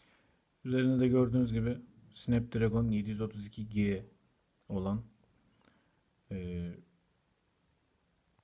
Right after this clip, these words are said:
yedi yüz otuz iki G işlemci var üstünde. E, yüz yirmi Hz, altı nokta altmış yedi inç Full H D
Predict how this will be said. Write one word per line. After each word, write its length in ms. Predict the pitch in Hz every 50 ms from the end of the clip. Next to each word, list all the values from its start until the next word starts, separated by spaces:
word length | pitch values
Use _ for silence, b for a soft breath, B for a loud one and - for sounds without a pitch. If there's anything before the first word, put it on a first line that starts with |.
| _ _ _ _ _ _ _ _ _ _ _ _ _ b b b b b b b b b b b b _ -
yedi 160 | 117 110 113
yüz 80 | 113
otuz 240 | 117 113 110 113 110
iki 200 | 110 110 113 110
G 180 | 110 110 110 110
işlemci 440 | 110 - - 110 107 107 104 110 104
var 160 | 104 101 95
üstünde. 480 | 98 - - - 104 101 104 107 110 113 - - _ _ - - - - - - _ - _ _ _ _ _ _ _ _ _ b b b b b b b b b b b _ _ _
E, 60 | 143 131 110 101 95 92 95 95 98 101 - _ _ _ -
yüz 220 | 113 110 104 107
yirmi 320 | 120 123 131 135 131 127 127
Hz, 300 | 123 - - - - _ - - - - - _ _ _ _ - - -
altı 320 | 117 107 104 104 - 120
nokta 260 | 117 113 113 - - 113
altmış 320 | 110 113 113 110 - -
yedi 140 | 117 104 113
inç 300 | 113 113 113 - - - _ _ _ _ _ _ _ _ _ _ _ _ _ _ _ _ _ _ _ _ _ _ _ _ _
Full 200 | _ - - 117
H 240 | 113 107 104 - -
D 240 | 107 107 110 113 120